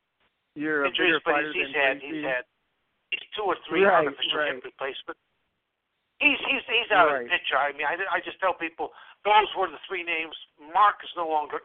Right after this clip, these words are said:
Speaker 2: in that, that group because of, of, of health reasons, obviously.
Speaker 1: Right. So kind of, uh, kind of explain to everybody, what, uh, well, first, what weight were you at when they notified you last fall?
Speaker 2: Well, when they contacted me back in, uh, November, I was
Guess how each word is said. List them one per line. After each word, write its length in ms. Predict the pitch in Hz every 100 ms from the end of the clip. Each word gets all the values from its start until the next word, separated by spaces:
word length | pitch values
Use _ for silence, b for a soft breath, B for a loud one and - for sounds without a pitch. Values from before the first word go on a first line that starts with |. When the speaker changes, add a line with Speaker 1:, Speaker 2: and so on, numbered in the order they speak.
| -
Speaker 2:
in 240 | 160 151
that, 160 | 143 -
that 160 | 143 135
group 240 | 165 202 - _ _ _
because 360 | - - 175 170
of, 160 | 196 -
of, 120 | 226 175 -
of 80 | 240
health 280 | 220 254 -
reasons, 320 | 151 131 117 _ -
obviously. 560 | 123 113 - - - - - _ -
Speaker 1:
Right. 320 | 151 139 117 - _ _ _ _ _ _ _ _
So 80 | 208
kind 200 | 254 330
of, 120 | 247
uh, 280 | 220 165 139
kind 140 | 240
of 100 | 294
explain 400 | 262 - - 185 196
to 40 | 160
everybody, 320 | 151 151 156
what, 240 | 170 220 -
uh, 160 | 175 170
well, 180 | 180 -
first, 240 | 226 180
what 240 | 202 240
weight 160 | 220 214
were 120 | 170
you 200 | 160 170
at 240 | 175 147 139
when 140 | 151
they 80 | 151
notified 480 | 151 160 - 139 131
you 120 | 139
last 200 | 135 127 -
fall? 300 | 139 123 127 _ _ _ _ _
Speaker 2:
Well, 320 | - 180 170 170
when 160 | 156
they 160 | 151 151 -
contacted 560 | - - - 139 -
me 160 | 135 -
back 320 | 139 139 - 139
in, 160 | 127
uh, 160 | 127 113
November, 560 | 120 110 170 - 139 147
I 160 | 160
was 80 | 170